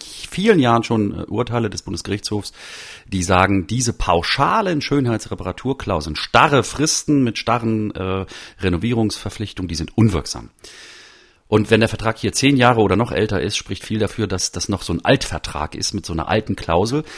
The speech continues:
Und, äh, wenn diese Klausel unwirksam ist, führt es dazu, dass das normale Mietrecht in Kraft tritt. Und danach habe ich die, die Mietsache,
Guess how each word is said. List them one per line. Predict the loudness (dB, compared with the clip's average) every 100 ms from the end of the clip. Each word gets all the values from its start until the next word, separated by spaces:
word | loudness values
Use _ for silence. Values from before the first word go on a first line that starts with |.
| -16 0
Und, | 2 2 -2
äh, | -2 0 -2
wenn | -6 -12 -8 -4 -2
diese | -2 0
Klausel | 0 0
unwirksam | 2 2 2 0 -2
ist, | 0 -2 -6 -10
führt | -4 -4
es | -2
dazu, | 0 2 2 0 -2 -4 -14 -20 -4
dass | -2 -2 -4
das | -4 -4 -6 -6
normale | -2 2 4 6 6 4 2
Mietrecht | 0 -2 -2 -4 -4 -6
in | -10
Kraft | -8 -10 -10
tritt. | -8 -10 -10 -20 _ _ _ _ -20 -12 -6
Und | 0
danach | 2 2 0
habe | -4
ich | -4
die, | -6 -6 -8 -16 -4
die | 0
Mietsache, | 2 0 0 0 2 0